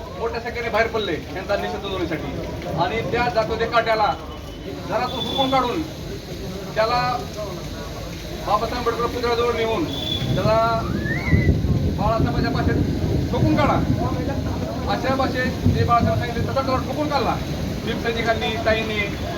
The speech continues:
आणि त्याला, त्याला स्वतः माफीनामा दिला की "माझ्या कोणाची चूक झालेली आहे, इथून पुढे होणार नाही." काय त्याचा पाठीमागचा कोण कुठला करीत आहे हे ती पण चौकशी केली आम्ही, पण ते स्वतः स्वतः, स्वतः केले आहे असं त्याचं म्हणणं आहे. आम्ही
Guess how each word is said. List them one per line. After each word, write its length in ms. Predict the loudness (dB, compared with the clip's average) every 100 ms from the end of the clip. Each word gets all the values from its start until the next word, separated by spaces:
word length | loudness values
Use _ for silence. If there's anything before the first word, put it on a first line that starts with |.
| -2
आणि 160 | -2
त्याला, 540 | 0 2 4 4 2 0 -2 -4
त्याला 140 | -4 -4
स्वतः 220 | -2 0
माफीनामा 420 | 0 0 2 2
दिला 200 | 2 2
की 320 | 0 -2 -6
"माझ्या 220 | -2 -2
कोणाची 320 | -2 -2 -2 -4
चूक 180 | -4
झालेली 240 | -2 0 0
आहे, 140 | 0
इथून 160 | -2 -2
पुढे 160 | 0
होणार 220 | 2 2 2
नाही." 260 | 0 0 -2 -2 -2 0
काय 220 | 0 2 0 0 2 4 4 2
त्याचा 440 | 2 2 4 4 2
पाठीमागचा 540 | 0 0 0 2 4 2
कोण 240 | 2 -4
कुठला 260 | -4 -2 -2
करीत 220 | 0 2
आहे 280 | 4 4 2
हे 180 | 2 -2
ती 100 | -2
पण 140 | -2
चौकशी 360 | -2 -2 -4 -4
केली 160 | -2
आम्ही, 240 | -2 -4 -4 -6 -6 -6 -4 -4
पण 260 | -4 0
ते 400 | 2 2 2 0 0 -2
स्वतः 220 | -4 -2 -2
स्वतः, 320 | 2 2 2
स्वतः 220 | 0 0
केले 200 | 0 2
आहे 160 | 2 2
असं 380 | -2 -6 -6
त्याचं 280 | -4 -2 0
म्हणणं 200 | 0 0
आहे. 680 | 0 -2 -2 -4 -4 -4 -2
आम्ही 560 | -2 0 0 0 -2